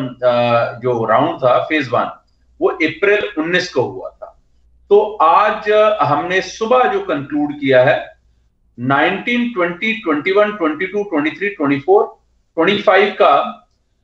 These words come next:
हमारे जो students ने एक analysis किया है television reporting का। तो टेलीविजन रिपोर्टिंग में उन्होंने एक वन हंड्रेड एंड थर्टी नाइन डिफरेंट शोज को एनालाइज किया है।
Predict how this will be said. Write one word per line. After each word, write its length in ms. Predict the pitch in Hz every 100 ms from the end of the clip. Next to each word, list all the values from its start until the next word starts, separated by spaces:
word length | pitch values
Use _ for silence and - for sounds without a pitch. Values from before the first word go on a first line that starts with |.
| 135
हमारे 840 | 135 143 156 190 196 196 - - 139
जो 260 | 151 170
students 680 | 170 165 165 175 220 214 -
ने 60 |
एक 120 | 214 -
analysis 500 | 143 139 180 - 208
किया 260 | - 170 160
है 140 | 180
television 680 | 202 - 170 170 180 160 160
reporting 480 | 127 - 98 - 87
का। 220 | - - _ _ _ _ _ _ _ _
तो 60 | 202
टेलीविजन 560 | 202 175 196 240 254
रिपोर्टिंग 500 | 247 208 180 170 202
में 340 | 202 208 214 -
उन्होंने 800 | 180 190 208 196 202 220 214 - _ 190
एक 460 | 220 247 247 170
वन 160 | 202 233
हंड्रेड 280 | 214 220 240
एंड 220 | 240 -
थर्टी 380 | 175 - 240 226
नाइन 320 | 208 214 208
डिफरेंट 380 | 190 202 202 202
शोज 460 | - 214 226 -
को 400 | - 139 127 - _ _ _ _ _
एनालाइज 440 | 143 151 156 143 131
किया 300 | - 104 95
है। 180 | 95